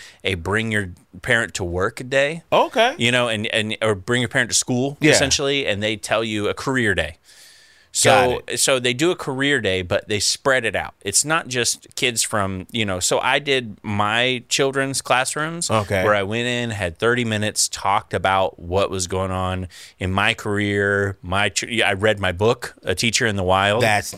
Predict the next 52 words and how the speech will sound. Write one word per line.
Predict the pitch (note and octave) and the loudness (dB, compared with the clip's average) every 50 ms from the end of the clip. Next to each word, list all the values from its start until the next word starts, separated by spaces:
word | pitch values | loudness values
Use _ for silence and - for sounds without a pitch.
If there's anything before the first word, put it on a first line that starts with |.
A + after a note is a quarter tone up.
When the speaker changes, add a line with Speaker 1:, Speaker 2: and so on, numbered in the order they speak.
| - - | -6 -6
Speaker 2:
appropriate. | A2 - C#3+ C#3 B2+ G#2 G#2+ G#2+ | -4 2 4 4 6 6 6 8
Speaker 1:
Available | C3+ D3+ - | 8 6 6
on | G#2+ G#2 | 4 4
Speaker 2:
There | G#2 G2+ | 4 4
you | B2 | 6
Speaker 1:
Amazon. | C3+ C#3 - - | 6 6 6 6
Speaker 2:
go. | C3+ C#3+ D3 D#3 A3 - | 6 4 4 4 2 0
I | - | 0
like | A#2 A2+ A#2 A#2+ C#3 | 4 4 6 6 6
Speaker 1:
And, | C#3 C3+ - B2+ B2 | 4 2 2 4 2
Speaker 2:
it. | |
Speaker 1:
uh, | A#2 A#2 A#2 A2+ - | 2 4 2 2 2
I, | A2+ A2+ A#2 A#2+ - - | 2 0 0 0 -2 0
I | A2 G#2+ G#2+ | 0 0 0
talked | - C3 A2+ A2 - | 0 -2 -2 -2 -2
to | - | -6
them | G#2+ G2+ | -4 -2
about | F#2 F2 - - | -2 -2 -4 -4
comedy, | - - C3+ C#3 C3+ C3+ C3+ C3+ C3+ C3 | -6 -2 2 2 2 2 0 -2 -2 -2
becoming | A2+ G#2+ F#2 - A2 G2 G2 F#2+ F#2 | -2 -4 -6 -6 -8 -6 -6 -6 -8
a | F2 | -10
comedian, | - - - A2+ B2 C#3 C#3+ C#3+ C#3+ C3+ C#4 - C4+ | -12 -8 -6 -4 -2 -2 0 0 0 2 2 4 6
Speaker 2:
Okay. | C4+ A#3+ C4 C#4+ E4+ F#4 F4+ E4+ _ - | 6 6 6 6 2 0 -2 -8 _ -14
Speaker 1:
creative | - - C3+ B2 A#2+ A#2+ A#2 A#2+ B2 A#2 G#2 F2 | -6 -2 0 2 2 2 2 2 0 -2 -2 -2
writing, | F2 F#2 F#2+ G2 G#2 A#2 A#2+ C3 B2+ B2 | 0 2 2 2 2 2 0 -2 -2 0
when | G#2 G2 A2 | 0 0 2
it | A#2+ A#2 | 2 2
all | G#2+ G#2+ | 2 2
started, | - - - - F#2 F#2+ G2 G2 A2 B2 B2 | 2 -2 0 2 2 2 4 2 0 -2 0
which, | G#2+ G2+ G2 - - - | 0 -2 0 0 -2 -2
you | C#3 | 0
know, | G#2+ F#2 | -2 -2
true | - - A#2+ A2+ | -2 -2 -2 -2
story, | - - G#2+ G2 G2+ A2 | -2 -2 -2 -2 -2 -2
was, | A2+ G#2+ F#2 F#2+ | -2 -4 -4 -4
like, | F#2 F2 E2 - | -4 -4 -6 -4
fifth | - A2 G#2 - | -4 -4 -4 -2
grade. | - F2 F2 F#2+ F#2+ | -2 -2 0 0 2
I | G#2+ | 0
had | F#2 E2 | -2 -2
a | |
fifth | D#2 - G#2 F2 | -2 -4 -4 -2
grade | - F#2+ G2 F#2+ E2+ | 0 -2 -2 -2 -2
teacher. | - F#2+ F2 - A#2+ C3 | -4 -4 -4 -2 -2 -2
Speaker 2:
Mm-hmm. | B2+ A#2+ A2+ A2 A2+ B2 - | 0 0 -2 -2 -4 -4 -4
Speaker 1:
She | - - A#2+ G2 | -2 -2 -2 -2
loved | G2 G2+ G#2 G#2+ G#2+ - | 0 0 0 0 0 -4
to | A2 | -6
teach | - - A#2 G#2 - A2 | -4 -2 -2 -2 -2 -2
me | G#2 G2 | -2 -4
creative | - - G#2 G2 G2+ F#2+ F#2+ F#2 | -4 -2 0 2 2 2 0 2
writing. | G#2 A2+ A#2+ G2+ F2 D2+ D#2 | 2 2 2 0 -2 -8 -12